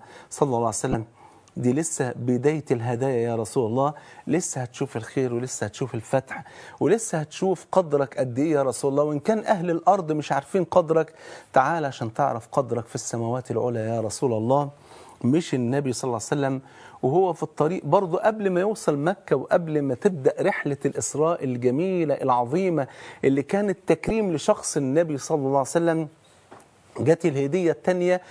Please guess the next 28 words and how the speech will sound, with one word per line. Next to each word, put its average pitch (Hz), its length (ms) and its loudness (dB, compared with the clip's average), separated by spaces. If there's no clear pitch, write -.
لسه 175 420 2
ما 151 160 0
وصلش 175 460 -2
مكة، 156 560 0
وجت 156 280 0
الهدية 139 300 2
التانية، 165 380 0
النبي 147 300 0
وهو 127 280 0
ماشي 156 420 0
هو 151 200 4
وزيد 135 300 0
بن 123 160 -2
حارثة 170 480 0
جلسوا 165 480 0
عشان 156 260 -2
يستريحوا 151 580 0
في 139 160 0
وادي 156 380 2
اسمه 143 280 -4
وادي 135 320 0
نخلة، 117 380 -2
فأرسل 170 840 2
المولى 165 420 0
عز 156 260 -2
وجل 151 440 2
له 202 320 0
مجموعة 139 800 0